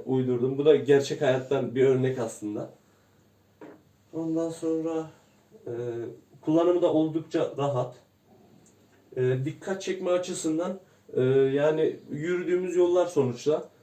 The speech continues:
E, biz de bu yollardan yürüyoruz. İşte, e, gerçek hayattan birebir örnek aldığım için, e, oldukça dikkat çekici olduğunu düşünüyorum.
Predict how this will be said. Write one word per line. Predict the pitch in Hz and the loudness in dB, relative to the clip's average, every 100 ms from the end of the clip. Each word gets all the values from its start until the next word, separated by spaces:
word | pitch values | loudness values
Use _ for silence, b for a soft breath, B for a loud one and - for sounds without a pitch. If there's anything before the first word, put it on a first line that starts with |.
| b - | b -2
E, | 117 120 | 2 2
biz | 151 147 | 0 -2
de | 160 | -2
bu | 165 | 0
yollardan | 160 156 156 156 160 | 2 6 6 6 2
yürüyoruz. | 160 170 139 120 131 - - | 0 -2 -2 -2 -6 -14 -20
İşte, | - - | -8 -2
e, | 123 - - 113 117 113 110 107 127 | -2 -2 -10 -4 -2 0 -2 -4 0
gerçek | 139 143 160 160 | 2 2 0 2
hayattan | 151 151 - 156 135 - | 2 2 2 0 0 -2
birebir | 147 151 151 | 0 2 2
örnek | 151 151 160 160 | 0 2 0 2
aldığım | 143 143 156 147 | 0 0 -2 -2
için, | 131 160 185 B B B B - | -4 -6 -8 B B B B -8
e, | 117 113 117 | -4 -2 -2
oldukça | 107 139 151 160 - 147 | -2 -2 -2 -2 0 -2
dikkat | 139 - 160 | -4 -6 -6
çekici | - 143 156 147 | -6 -6 -2 -2
olduğunu | 135 139 135 139 143 113 120 | 0 -2 -2 -2 -2 -6 -10
düşünüyorum. | - 117 107 117 156 | -10 -4 -2 -2 -6